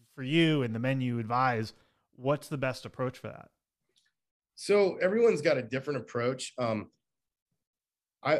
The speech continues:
Speaker 2: over the years, my journaling has changed a lot. I would say, um, I do a lot of drawing out diagrams. I do a lot of, like, expressional things because I'm an extrovert. And so, like, I likes to, I like to extrovert things,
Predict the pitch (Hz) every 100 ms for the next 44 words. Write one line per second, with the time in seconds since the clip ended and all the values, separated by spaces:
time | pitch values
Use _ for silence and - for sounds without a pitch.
0 | - 160 156 127 113 120 147 127 120 123
1 | 127 127 120 107 - - 107 104 113 127
2 | 131 - - - 101 98 95 113 - -
3 | - _ _ _ _ - 127 135 123 -
4 | 123 117 107 - _ 107 101 95 87 -
5 | _ _ _ - 123 123 110 101 92 110
6 | 104 101 98 104 110 - - 95 107 107
7 | 113 110 110 107 - _ _ _ 110 113
8 | 104 98 95 95 92 - _ _ _ _
9 | _ _ 117 - - 123 117 - 123 117
10 | 147 143 120 123 117 113 113 110 101 -
11 | 123 123 131 - 107 113 107 98 104 107
12 | 104 104 - - 104 98 98 101 107 107
13 | - - - - 107 110 - 139 143 139